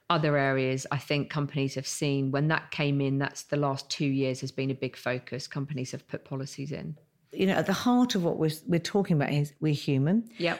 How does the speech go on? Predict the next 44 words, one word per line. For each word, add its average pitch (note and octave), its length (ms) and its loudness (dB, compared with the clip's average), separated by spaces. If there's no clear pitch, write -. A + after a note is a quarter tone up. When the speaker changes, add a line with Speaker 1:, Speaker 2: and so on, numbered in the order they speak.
Speaker 2:
We're F3 140 4
going G3+ 320 4
into E3+ 340 2
a D3+ 60 2
time F#3 720 2
where, D#3 360 2
s-, - 380 -2
you G3 100 4
know, D3+ 140 6
sharing B3 800 4
every C#4 480 2
bit G3+ 280 2
of F#3 100 2
our E3+ 180 4
life D#3 500 4
Speaker 1:
Yep. D#3+ 140 4
Speaker 2:
is D3+ 140 4
become D3+ 440 2
the D3+ 420 6
norm. E3 600 6
Speaker 1:
Yep. E3 220 -6
Speaker 2:
In F#3+ 100 4
fact, - 340 0
you're F#3 80 4
slightly E3+ 360 4
odd D3+ 140 2
if - 120 -6
you D#3 60 2
don't. F#3+ 520 2
Speaker 1:
Yes, A3+ 360 6
that's G3+ 180 2
very A#3+ 240 4
Speaker 2:
<laughs> - 120 -2
Speaker 1:
true. A3+ 120 2
Speaker 2:
On G#3 160 8
social G3+ 420 4
media, F3+ 380 4
and E3 260 4
yet F#3 300 4
at - 140 -4
the D3 40 -2
heart D#3 480 0
of C#3+ 100 -6
this C3+ 200 -2